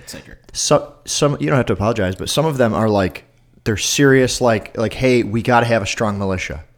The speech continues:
Speaker 2: I need people I can trust. And I need, I need to know that, that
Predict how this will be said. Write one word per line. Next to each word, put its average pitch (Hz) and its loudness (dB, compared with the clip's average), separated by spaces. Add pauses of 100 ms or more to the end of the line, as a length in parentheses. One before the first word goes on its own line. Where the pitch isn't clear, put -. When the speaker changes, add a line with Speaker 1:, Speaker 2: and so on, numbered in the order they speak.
(300)
Speaker 2:
I 123 2
need 127 -2
people 117 0
I 98 0
can 87 -8
trust. - -4 (840)
And 104 -2
I 117 2
need, 123 0 (380)
I 139 4
need 151 2
to 147 2
know 131 4
that, 113 0
that 107 0